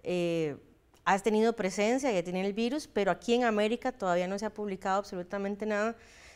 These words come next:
Se habla también de murciélagos, por ser los mamíferos más abundantes y por estar en contacto con el ser humano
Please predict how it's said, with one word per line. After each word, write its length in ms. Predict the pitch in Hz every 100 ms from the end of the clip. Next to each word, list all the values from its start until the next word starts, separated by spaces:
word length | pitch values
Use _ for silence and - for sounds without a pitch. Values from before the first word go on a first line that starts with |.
| -
Se 160 | -
habla 240 | 202 202 202
también 320 | 202 202 208
de 80 | 202
murciélagos, 800 | 185 165 202 214 254 254 240 -
por 140 | 185
ser 160 | 180 175
los 160 | 196
mamíferos 500 | 202 180 185 208 202
más 260 | 196 180 185
abundantes 720 | 190 175 175 214 233 233 220
y 40 | 165
por 200 | - 165
estar 220 | - 175
en 140 | 185
contacto 500 | 185 180 185 180 196
con 200 | - 175
el 80 | 160
ser 160 | 180 180
humano 400 | 185 185 190